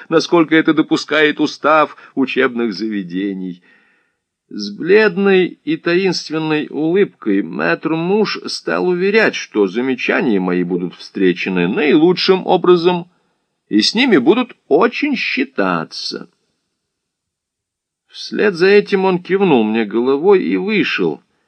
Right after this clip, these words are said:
оставив меня в состоянии какого-то смущения и беспокойства.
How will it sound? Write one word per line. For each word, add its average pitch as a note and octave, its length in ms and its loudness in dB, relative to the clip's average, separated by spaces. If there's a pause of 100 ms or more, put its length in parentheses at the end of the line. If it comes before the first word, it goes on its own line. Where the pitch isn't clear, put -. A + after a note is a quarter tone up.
(580)
оставив D3+ 680 0
меня D3+ 300 -2
в - 60 -8
состоянии D3+ 680 0
какого-то D3+ 500 -2
смущения C3+ 920 0
и - 280 -4
беспокойства. E2+ 1300 -4